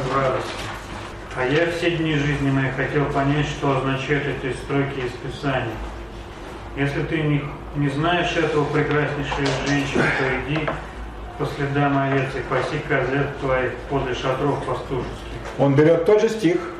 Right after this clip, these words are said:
Speaker 2: но как он его по-иному в этом тексте трактует?
Speaker 1: «Не считай козлят твоих, не мыти».
Speaker 2: Гидьотайх.
Speaker 1: Гидьотайх. «А считай трупов твоих». Гидьотайх.
Speaker 2: Гидьотайх. Ага. Любимый прием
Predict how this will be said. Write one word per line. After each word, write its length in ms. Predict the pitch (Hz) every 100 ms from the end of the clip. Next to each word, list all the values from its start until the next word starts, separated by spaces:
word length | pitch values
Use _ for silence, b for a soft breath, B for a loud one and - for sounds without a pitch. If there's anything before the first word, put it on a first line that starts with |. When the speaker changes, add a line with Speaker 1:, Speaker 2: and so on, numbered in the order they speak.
| - - - -
Speaker 2:
но 120 | 123
как 200 | 123 170
он 100 | 175
его 280 | 165 165 165
по-иному 440 | 143 143 151 180 151
в 80 | 135
этом 300 | 170 165 160
тексте 320 | 170 - 151
трактует? 500 | 151 143 - 95 - - - - - - 123 135
Speaker 1:
«Не 60 |
считай 440 | 135 151 165 185 170
козлят 480 | 165 143 151 156 151 147
твоих, 380 | 139 135 123 117 131 135
не 160 | 139
мыти». 320 | 143 - 135 123 - -
Speaker 2:
Гидьотайх. 760 | 107 165 135 127 165 - 165 - - - - - - 117
Speaker 1:
Гидьотайх. 640 | 131 127 127 135 139 131 - - - - - - -
«А 60 | 135
считай 400 | - 143 170 165 -
трупов 320 | 170 180 147 -
твоих». 300 | 143 127 120 107 - - - - - 139
Гидьотайх. 580 | 135 131 - 147 - - - - 98 95
Speaker 2:
Гидьотайх. 800 | 143 127 113 117 113 - 104 - B B B
Ага. 520 | 117 113 160 - 117 113
Любимый 480 | 127 - 180 170
прием 440 | 151 139 151 180